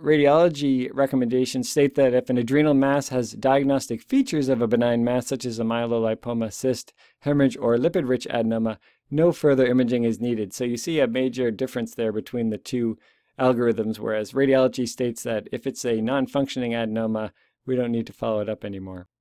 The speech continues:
Radiology recommendations go on to state that if you have a mass that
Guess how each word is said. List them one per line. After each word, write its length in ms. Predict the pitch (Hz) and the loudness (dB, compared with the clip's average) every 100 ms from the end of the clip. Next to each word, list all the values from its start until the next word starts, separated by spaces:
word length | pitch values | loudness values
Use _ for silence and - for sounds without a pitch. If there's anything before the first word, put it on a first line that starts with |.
| - | 0
Radiology 480 | 139 139 147 143 139 | 6 10 8 6 6
recommendations 880 | 135 135 135 127 127 127 127 120 113 | 6 6 4 4 4 2 -2 -4 -4
go 260 | - 131 | 4 6
on 220 | 131 151 160 | 6 4 0
to 120 | 143 | -4
state 360 | - 147 139 | 2 4 4
that 280 | 135 123 113 | 4 2 0
if 180 | - 113 | -6 -6
you 100 | 123 | -2
have 180 | 127 131 | 2 2
a 60 | |
mass 420 | 123 127 123 117 - | 4 2 2 -2 -4
that 420 | 117 110 110 | -4 -4 -6